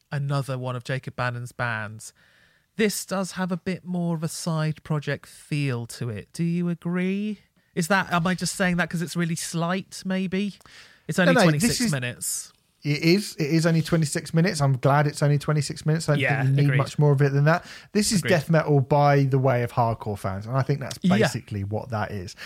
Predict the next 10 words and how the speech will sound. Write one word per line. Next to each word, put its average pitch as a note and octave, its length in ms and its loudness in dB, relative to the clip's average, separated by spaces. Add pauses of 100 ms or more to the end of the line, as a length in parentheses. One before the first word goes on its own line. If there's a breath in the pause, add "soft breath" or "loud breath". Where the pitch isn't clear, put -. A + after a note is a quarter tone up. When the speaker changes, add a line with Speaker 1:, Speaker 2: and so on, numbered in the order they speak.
(140 loud breath)
Speaker 2:
Now, D3+ 360 2 (420 soft breath)
um, D#3+ 420 4 (1000)
I, A3 520 2 (120)
on, D#3+ 400 4 (680)
ugh, - 160 -6 (340 loud breath)
maybe A#3+ 380 2
my G#3 240 2
expectations D3+ 960 -2
for A#2+ 140 -6
this G#2+ 520 -8